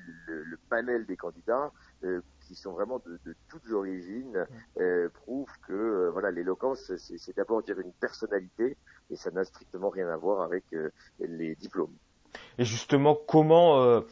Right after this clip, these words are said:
Speaker 2: vous êtes, d'ailleurs, vous avez fait un documentaire à voix haute, un excellent documentaire, euh, où justement vous avez, euh, fait progresser des élèves pour un concours d'éloquence. On voit que les concours d'éloquence se multiplient,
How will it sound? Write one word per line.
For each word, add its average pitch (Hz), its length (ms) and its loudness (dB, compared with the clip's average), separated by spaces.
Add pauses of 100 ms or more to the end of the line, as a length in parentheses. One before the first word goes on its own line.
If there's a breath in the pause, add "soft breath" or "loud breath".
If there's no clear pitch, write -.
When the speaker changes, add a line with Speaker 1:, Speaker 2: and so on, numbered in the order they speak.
(240 loud breath)
Speaker 2:
vous 107 240 0
êtes, 123 80 2
d'ailleurs, 123 220 6
vous 110 140 -2
avez 101 120 2
fait 104 140 -2
un 110 80 4
documentaire 113 720 2
à 104 60 4
voix 104 200 6
haute, 113 140 2
un 98 100 -2
excellent 107 360 -2
documentaire, 110 680 0
euh, 107 80 2
où 98 140 -2
justement 110 380 -2
vous 107 120 -4
avez, 98 320 0 (360 loud breath)
euh, 95 380 0
fait 110 220 -4
progresser 113 640 -2
des 104 300 -2
élèves 107 380 2
pour - 200 -8
un 98 100 0
concours 101 360 -6
d'éloquence. 110 480 0
On 123 40 2
voit 120 120 6
que 123 100 -4
les 113 100 0
concours 117 400 0
d'éloquence 117 460 0
se 117 100 -4
multiplient, 117 600 -2